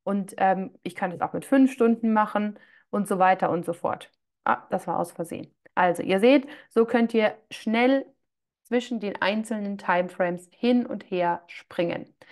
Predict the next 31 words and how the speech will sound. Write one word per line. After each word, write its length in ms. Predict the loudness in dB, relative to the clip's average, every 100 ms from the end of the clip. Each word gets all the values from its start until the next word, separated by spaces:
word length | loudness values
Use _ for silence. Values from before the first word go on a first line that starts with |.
| -20 -20 -4
Wir 140 | 2 6
sehen 220 | 6 6
auch 160 | 4
hier 160 | 2 2
unten 320 | 2 2 0
noch 100 | 0
etwas, 320 | 0 0 0
was 140 | 0 -6
uns 120 | -6
angezeigt 640 | -6 -4 -4 -2 -2 -2
wird. 140 | -2 -2
Und 140 | -4
ihr 120 | -6
seht 240 | -6 -8 -2
auch, 140 | -4
das 160 | -4 -10
ist 140 | -4
der 160 | -4 0
einzige 440 | 2 0 -2 -4
Indikator, 720 | -2 -4 -4 0 0 2 0
den 320 | 0 -4 -6
ich 160 | -6 -6
in 80 | -6
meinem 220 | -4 -6
Trading 340 | -2 -2 -2 -4
View 220 | -6 -6
ben-, 240 | -8 -6
benutze. 580 | -4 -2 -2 0 2 2 -2 -20 -20 _ _
Und 280 | 0 0 -2
zwar, 420 | 0 2 2 0 -6 _ _ _ _ _ _ _ _ _ 0
ähm, 280 | 2 4